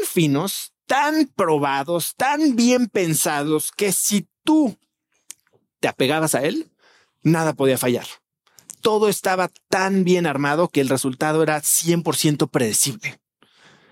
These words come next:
Y todo así funcionaba. Regresemos a lo que decía Rockefeller. "No me den un mundo de pensadores, denme un mundo de trabajadores".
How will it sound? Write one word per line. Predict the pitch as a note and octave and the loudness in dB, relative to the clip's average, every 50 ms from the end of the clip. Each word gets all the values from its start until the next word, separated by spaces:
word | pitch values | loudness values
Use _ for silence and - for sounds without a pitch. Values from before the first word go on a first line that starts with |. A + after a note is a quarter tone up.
| _ _ - | _ _ -6
Y | - C3+ | -4 -2
todo | - A3 G#3+ | 0 0 0
así | A3 G3+ - | 0 -2 -2
funcionaba. | G#3 - G3+ F3+ F3+ F3+ G#3 - D#3 - - - _ _ _ _ _ _ _ - - - - _ | -2 -2 0 0 0 0 -2 -2 -4 -6 -8 -12 _ _ _ _ _ _ _ -20 -20 -20 -12 _
Regresemos | - C#3 C#3 C#3+ D#3+ G3 G3 F3 | 0 0 2 2 2 2 2 0
a | E3+ | 0
lo | C#3+ | 0
que | - D3+ | 0 0
decía | C#3 C3+ - E3+ | 0 0 0 0
Rockefeller. | E3 E3+ - - - B3 D4 - - - | 0 -2 -4 -4 -4 -4 -6 -6 -6 -6
"No | B2+ B2+ | -4 0
me | C#3 C#3+ | 0 2
den | C#3+ D3 D3+ D#3 | 2 2 2 2
un | D3+ D3+ | 2 4
mundo | D#3 E3 E3 E3 D#3+ D#3+ | 4 4 4 4 4 4
de | D#3 D3+ D3 C#3 | 2 2 2 0
pensadores, | D3 - D3 D3 C3 D3+ C#3+ D#3+ F#3 G#3 B3 F#3+ | 0 -2 -2 0 0 0 0 0 0 -2 -2 -4
denme | D#3 E3 D#3+ D#3 | -4 -2 -2 -2
un | D3+ | -2
mundo | D#3 D#3 D#3+ D#3 D3+ | 0 0 0 0 0
de | C#3+ C3+ | 0 0
trabajadores". | - A2 A2 G#2+ G#2 - G2 G#2+ A#2 A2+ G#2+ - - - - - | 0 -2 -2 -2 -4 -6 -6 -6 -6 -6 -8 -8 -12 -14 -14 -14